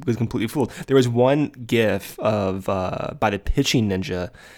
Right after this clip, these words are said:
I don't know if you saw it, Corey, to Patrick Wisdom, and Gos-, Gausman threw an eighty-four mile per hour splitter in on the hands, and Gausman, or, uh, Wisdom, probably thought it was a fastball up and in,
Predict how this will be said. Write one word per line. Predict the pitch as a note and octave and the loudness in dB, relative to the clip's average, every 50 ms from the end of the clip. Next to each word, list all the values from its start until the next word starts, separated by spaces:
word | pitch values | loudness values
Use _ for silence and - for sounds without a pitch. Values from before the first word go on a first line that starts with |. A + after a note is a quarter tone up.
| - - - - - - | -20 -20 -20 -12 -4 -2
I | G2+ | 0
don't | G#2+ A2 | 2 2
know | G#2+ | 0
if | F#2+ - | -2 -2
you | |
saw | - - F#2+ F2+ | -2 -4 -4 -4
it, | - | -4
Corey, | - F#2+ F2+ D#2+ - - - _ - | -8 -8 -8 -8 -10 -12 -14 _ -4
to | - A2+ G#2+ G#2 G2+ G2 - | -2 -2 0 0 -2 -4 -4
Patrick | - - - A#2 A2+ - - B2+ - | -6 -2 0 0 0 0 0 -2 0
Wisdom, | G#2+ G#2 A2+ - - F#2 F#2 - - - - - | 0 0 0 0 -2 -6 -8 -10 -14 -16 -12 -4
and | A2+ G#2 G2 F#2+ | -2 0 0 0
Gos-, | - - A2+ G#2+ G#2+ - - | 0 2 2 2 2 0 -4
Gausman | - G#2 G#2 A2+ - - A2+ F#2+ | -2 0 0 0 2 0 -4 -4
threw | - A2 G#2+ | -2 -4 -4
an | G#2 - - - - | -4 -6 -6 -2 0
eighty-four | A2+ A2+ A#2+ C3 A#2 - - B2 A#2 A#2 A2+ | 2 2 2 2 0 0 0 2 4 4 4
mile | A2 G#2+ G2+ G2 G2+ | 2 0 0 0 0
per | - A2 G#2 | 0 -2 -2
hour | G2 G2 G2 F#2+ - | -2 -2 -4 -4 -4
splitter | - - - - C3+ C#3+ A2+ G2 G2+ | -4 -4 -2 0 2 2 2 2 2
in | - - - A2 | 0 0 0 0
on | G2+ F#2+ | 0 0
the | G2 | 0
hands, | G2+ A#2 C3+ B2+ G#2 F#2 F#2 F#2+ - - - - - - - - - - | 0 0 2 2 0 0 -2 -4 -6 -6 -8 -14 -20 -20 -20 -20 -12 -4
and | - A2+ A2 G#2 - - - C3 A2 G2+ | -2 0 0 0 -2 -4 -10 -12 -8 -4
Gausman, | - G#2+ G#2+ C#3 E3+ - B2 G#2+ F#2+ F2+ F#2 G2 - - | 0 2 4 4 2 2 0 -4 -4 -4 -4 -8 -6 -4
or, | A#2 G#2 G#2 G2+ | -2 -2 0 0
uh, | G2 F#2 F#2 F#2 F2 - - - | 0 0 0 0 -2 -2 -4 -8
Wisdom, | - A2 A#2 C#3 F3 F3 - B2 G2 F#2+ F#2 - _ _ _ _ _ _ | -6 0 2 2 2 4 2 0 0 0 -2 -6 _ _ _ _ _ _
probably | - - - - B2+ B2 D#3+ A3+ A3+ | -14 -10 -2 2 2 2 2 2 -2
thought | - C4+ | -4 -2
it | F3+ C3 | 0 0
was | A#2 A2+ | 0 0
a | G#2 | 0
fastball | - G#2 G#2 G#2+ - - A#2+ - | 0 0 0 0 0 -2 -2 0
up | G2+ F#2+ - | -2 -2 -2
and | A2 G#2+ | -4 -6
in, | A#2 - - | -6 -8 -10